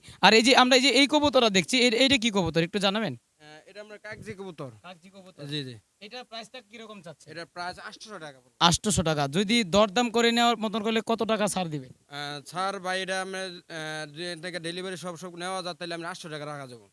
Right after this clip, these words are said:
Speaker 1: আহ, ধন্যবাদ। ডেলিভারি সহ আটশোশো টাকা রাখা যাবে। আর এইটা কি কবুতর?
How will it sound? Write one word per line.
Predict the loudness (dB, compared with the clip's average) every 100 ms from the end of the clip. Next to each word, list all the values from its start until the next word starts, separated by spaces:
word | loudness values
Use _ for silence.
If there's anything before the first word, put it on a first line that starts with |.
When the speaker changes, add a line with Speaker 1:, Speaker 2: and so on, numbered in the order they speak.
| _
Speaker 1:
আহ, | 0 6 6 6 2 -4 2 4
ধন্যবাদ। | 4 4 4 4
ডেলিভারি | 4 4 6 4
সহ | 4 4
আটশোশো | 4 4 0 -2 -2
টাকা | 0 0
রাখা | 0 0
যাবে। | 0 0 -2 _ _ 4
আর | 6
এইটা | 6 6 4
কি | 6
কবুতর? | 6 6 6 0